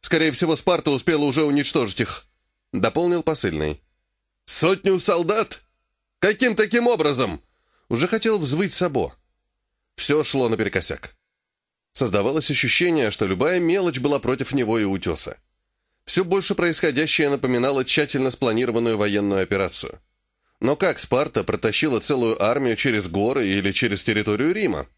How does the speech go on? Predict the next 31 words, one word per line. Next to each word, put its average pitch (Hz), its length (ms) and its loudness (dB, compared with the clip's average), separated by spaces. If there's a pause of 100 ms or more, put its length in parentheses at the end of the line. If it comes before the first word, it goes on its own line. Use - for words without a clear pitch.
(340)
Немыслимо. 113 800 0 (720)
Неприступность 123 800 0
Утёса 151 480 0
повернулась 160 580 0
с 135 40 -8
другой 151 300 0
стороной 131 520 0
и 87 40 -4
теперь 147 280 0
стала 151 320 0
для 113 140 0
Сабо 107 280 0
западнёй. 113 640 -2 (800)
Ворота 123 440 0
захватили. 139 640 -2 (280)
Солдат 127 480 2
в - 60 -10
казармах 127 540 0
застали 104 420 0
врасплох, 110 560 -2
стражу 170 420 0
на 165 120 2
стенах 156 340 0
обезвредили, 123 720 0
хотя 156 240 -2
бы 185 100 0
баррикады 156 640 0
хорошо 139 320 -2
себя 98 200 0
показали. 78 580 -4 (800)
«Э, 220 100 2